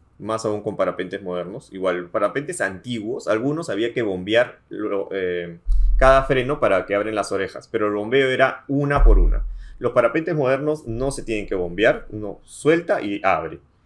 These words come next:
¿no? En esta pregunta hay que abrir uno por uno para evitar el riesgo de parachutaje. El término twist significa giros alternados y rápidos que hacen que la vela de tanto en tanto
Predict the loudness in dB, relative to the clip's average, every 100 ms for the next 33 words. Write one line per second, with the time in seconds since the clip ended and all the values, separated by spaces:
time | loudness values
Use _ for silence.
0 | _ _ -10 -8 -8 -8 -6 -4 -2 -4
1 | 2 2 4 2 0 0 -2 -4 -2 -2
2 | -2 -4 -2 0 2 0 8 12 12 12
3 | 8 2 0 -2 -4 -6 -10 -14 -16 -20
4 | _ _ _ _ _ _ _ -20 -20 -20
5 | -20 -20 -18 -18 -20 -20 -20 -20 -20 _
6 | _ _ -20 _ _ _ _ _ _ -20
7 | -20 _ _ _ _ -8 -4 -2 0 0
8 | -2 -2 -2 -2 -12 -20 _ -10 -6 -4
9 | -4 -4 -4 -6 _ _ _ _ _ _
10 | _ _ _ _ 0 4 4 2 0 0
11 | 2 0 0 4 4 2 -4 -2 2 2
12 | 0 0 4 4 4 2 2 0 -2 -8
13 | 0 2 2 0 0 0 0 -2 -2